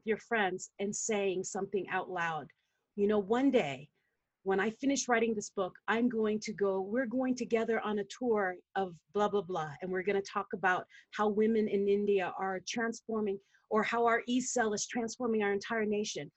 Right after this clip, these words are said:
And everyone's gonna do, "Wow, that's a really big idea." And then some younger child that isn't even in your group heard you and will be the one who changes everything forever,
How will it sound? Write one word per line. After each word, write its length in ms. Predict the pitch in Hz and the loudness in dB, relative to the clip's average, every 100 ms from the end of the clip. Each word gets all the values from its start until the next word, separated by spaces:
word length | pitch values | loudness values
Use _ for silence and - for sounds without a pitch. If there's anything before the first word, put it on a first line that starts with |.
| _ _ - | _ _ 0
And 120 | 220 | 2
everyone's 340 | 233 247 233 | 4 2 0
gonna 120 | 226 214 | 0 0
do, 120 | 196 | 4
"Wow, 420 | 226 311 269 196 233 | 6 8 8 6 4
that's 260 | 302 311 | 2 2
a 100 | 214 | 0
really 380 | 180 233 262 233 | 2 0 0 2
big 180 | 233 220 | 4 6
idea." 520 | 208 202 247 247 147 - _ _ - | 4 0 0 0 0 -6 _ _ 0
And 140 | 214 | 4
then 140 | 208 208 | 4 0
some 480 | - 311 311 214 175 _ 190 | 0 2 4 2 0 _ 0
younger 420 | 254 311 339 302 | 2 2 0 -2
child 500 | - 262 233 196 175 _ | 2 4 6 2 -4 _
that 140 | 226 214 - 262 302 | 2 2 -4 -8 -2
isn't 280 | 294 285 - | 4 4 4
even 280 | 277 262 | 4 2
in 200 | - 285 | 4 2
your 140 | 311 294 | 2 0
group 360 | 220 294 220 - _ _ _ - | -2 0 0 -2 _ _ _ -2
heard 360 | - 311 233 | 4 4 4
you 200 | 185 - - _ _ _ _ _ _ _ _ _ _ _ _ - | -2 -8 -16 _ _ _ _ _ _ _ _ _ _ _ _ 2
and 180 | 226 247 | 6 6
will 100 | 262 | 4
be 220 | 254 254 | 4 4
the 100 | 277 | 4
one 360 | 196 240 247 254 | 2 4 4 2
who 240 | - 240 | 0 -4
changes 560 | - - 240 247 240 - _ _ - | -2 0 2 2 0 -4 _ _ 2
everything 440 | 320 285 254 254 | 4 2 2 2
forever, 440 | 247 - 220 202 | 2 -2 -2 -2